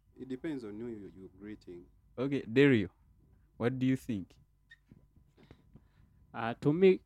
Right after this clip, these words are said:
Speaker 3: greeting is not that important.
Speaker 2: So if I don't greet you, you
Speaker 3: Eh,
Speaker 2: don't
Speaker 3: it's so,
Speaker 2: care?
Speaker 3: it's fine with me, yeah.
Speaker 2: Okay.
Speaker 3: <laughs> Yeah.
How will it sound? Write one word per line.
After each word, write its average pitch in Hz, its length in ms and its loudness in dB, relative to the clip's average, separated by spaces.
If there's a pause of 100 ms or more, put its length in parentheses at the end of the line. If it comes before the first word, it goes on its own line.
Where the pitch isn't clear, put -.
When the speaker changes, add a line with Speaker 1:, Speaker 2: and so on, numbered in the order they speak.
Speaker 3:
greeting 131 400 0
is 110 180 -8
not 123 240 -4
that 117 300 -2
important. - 720 -6 (280)
Speaker 2:
So - 200 -10
if 101 260 -8
I 107 140 -4
don't 123 260 -4 (100)
greet 110 260 -6
you, 113 60 -6
you 104 160 -6
Speaker 3:
Eh, 156 80 -2
Speaker 2:
don't 131 140 4
Speaker 3:
it's - 180 -4
so, - 160 0
Speaker 2:
care? - 80 -10
Speaker 3:
it's - 220 -2
fine 143 360 6
with 110 180 4
me, 113 260 0
yeah. 113 160 -2 (200)
Speaker 2:
Okay. 156 560 -2 (280)
Speaker 3:
<laughs> - 300 -20
Yeah. 113 400 0